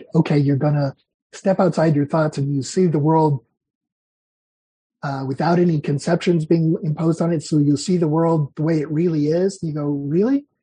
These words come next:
Really? I'm gonna see the world through sensory input? I'm gonna see these, I'm gonna see what's really behind these light rays, which have been reflected in some way and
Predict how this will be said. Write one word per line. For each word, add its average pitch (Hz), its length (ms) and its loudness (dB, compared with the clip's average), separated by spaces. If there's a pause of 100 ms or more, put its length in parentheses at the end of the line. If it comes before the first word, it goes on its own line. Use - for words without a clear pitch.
(560)
Really? 262 440 4 (480)
I'm 190 60 2
gonna 196 140 2
see 220 160 0
the 202 80 2
world 208 200 0
through 190 120 0
sensory 220 340 0
input? 262 320 0 (400)
I'm 196 100 0
gonna 208 200 2
see 254 720 0
these, 202 400 0 (120)
I'm 196 120 0
gonna 208 120 2
see 220 200 -2
what's 202 240 0
really 214 280 2
behind 190 640 0
these 165 280 -2
light 185 280 -2
rays, 208 560 0
which 165 160 -4
have 151 140 -6
been 165 160 0
reflected 185 560 0
in 175 160 0
some 180 220 -2
way 190 320 2
and 170 180 -6